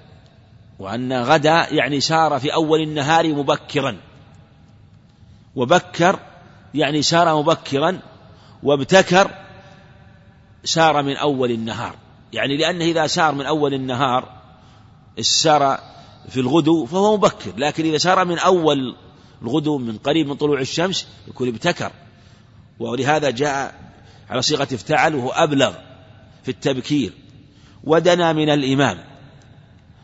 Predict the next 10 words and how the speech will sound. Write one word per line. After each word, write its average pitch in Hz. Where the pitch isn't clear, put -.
لأنه 139
قد 165
يبكر 151
لكنه 139
يكون 135
بعيد، 120
يجلس 120
يستند 127
على 113
الجدار 113